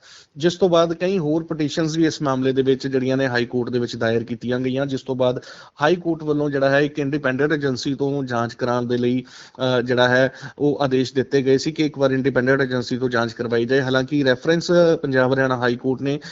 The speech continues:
ਸੀ ਬੀ ਆਈ ਤੋਂ ਜਾਂਚ ਕਰਵਾਉਣ ਦਾ ਦਿੱਤਾ ਸੀ, ਪਰ, ਅ, ਪੰਜਾਬ ਪੁਲਿਸ ਨੇ ਜੋ ਜਾਣਕਾਰੀ ਮਿਲ ਰਹੀ ਹੈ ਕਿ ਇਸ, ਅ, ਦੀ ਜਿਹੜੀ ਹੈ ਇਸ ਕਥਿਤ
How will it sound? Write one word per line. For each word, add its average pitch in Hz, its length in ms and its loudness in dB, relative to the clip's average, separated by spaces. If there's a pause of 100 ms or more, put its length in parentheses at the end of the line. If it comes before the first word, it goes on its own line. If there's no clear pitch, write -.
(140)
ਸੀ 160 220 2
ਬੀ 175 140 2
ਆਈ 170 100 6
ਤੋਂ 151 120 -2
ਜਾਂਚ 127 220 2
ਕਰਵਾਉਣ 123 340 0
ਦਾ 123 100 2
ਦਿੱਤਾ 120 280 0
ਸੀ, 143 160 -2
ਪਰ, 139 280 2
ਅ, 139 540 0
ਪੰਜਾਬ 139 380 2
ਪੁਲਿਸ 160 300 -2
ਨੇ 156 140 -2
ਜੋ 147 120 -2
ਜਾਣਕਾਰੀ 135 420 -2
ਮਿਲ 135 220 0
ਰਹੀ 139 180 2
ਹੈ 135 60 2
ਕਿ 139 100 -2
ਇਸ, 143 200 -2
ਅ, - 20 4 (580)
ਦੀ 127 360 0
ਜਿਹੜੀ 127 260 2
ਹੈ 127 80 6
ਇਸ 123 180 0
ਕਥਿਤ 131 280 -2